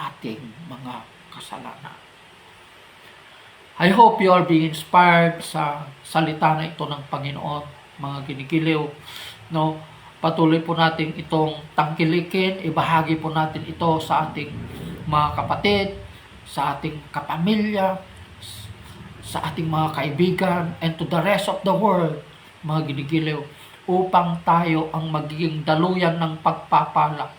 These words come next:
sa mga taong nawawala ng landas, upang tayo ang gagamitin ng Diyos na kasangkapan na may mga kaluluwa pa pong maliligtas,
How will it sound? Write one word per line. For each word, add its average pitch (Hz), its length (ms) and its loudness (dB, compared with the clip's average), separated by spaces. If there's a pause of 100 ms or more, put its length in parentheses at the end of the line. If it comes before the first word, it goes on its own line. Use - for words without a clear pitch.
(600)
sa 165 160 0
mga 151 320 -2
taong 156 400 2
nawawala 151 560 2
ng 147 240 -8
landas, 143 720 -6 (560)
upang 165 400 -2
tayo 170 400 4
ang 160 100 -4
gagamitin 165 720 0
ng 156 240 -6
Diyos - 400 -8 (560)
na 170 140 2
kasangkapan 170 1000 -2 (400)
na 175 160 4
may 240 440 4
mga 214 360 -2
kaluluwa 180 600 0
pa 170 160 -4
pong 170 240 -6
maliligtas, 147 840 -8